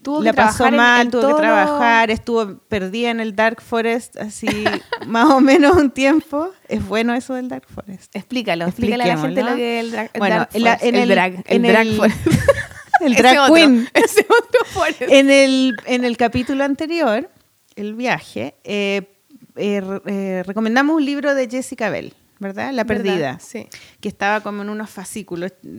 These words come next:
Speaker 2: chiquititos. Bueno, es, ella tiene un podcast que se llama Out on the Wire.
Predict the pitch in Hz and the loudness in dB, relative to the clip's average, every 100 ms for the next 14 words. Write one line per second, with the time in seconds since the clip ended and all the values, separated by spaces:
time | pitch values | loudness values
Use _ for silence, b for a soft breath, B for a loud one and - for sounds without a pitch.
0 | 180 - 180 160 - - - 120 - - | -20 -20 -18 -18 -20 -20 -14 -14 -12 -6
1 | 262 - - 370 269 285 381 B B - | -6 -6 -4 -2 -2 -4 -6 B B -6
2 | 269 277 294 202 285 - 262 - 254 - | -2 -2 -4 -4 -2 -2 -2 -4 -12 -12
3 | 220 220 220 233 - 214 226 269 - 240 | -12 -8 -6 -6 -6 -4 -2 -4 -8 -6
4 | 247 247 208 123 87 | -4 -2 -4 -8 -14